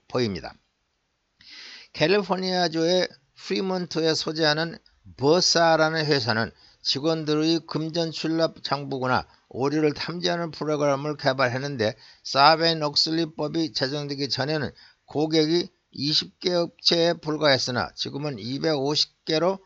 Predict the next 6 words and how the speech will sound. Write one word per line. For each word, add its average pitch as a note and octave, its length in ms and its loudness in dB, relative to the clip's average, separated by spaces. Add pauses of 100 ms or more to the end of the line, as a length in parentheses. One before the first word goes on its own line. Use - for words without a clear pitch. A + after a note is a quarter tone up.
(140)
늘어났다고 C#3 800 0 (180)
월스트리트저널이 C#3 1000 -2
보도했습니다. A#2 580 -4 (880)
뉴욕에 F3+ 400 4
소재하는 E3+ 580 2
오케스트리아라는 D#3 800 0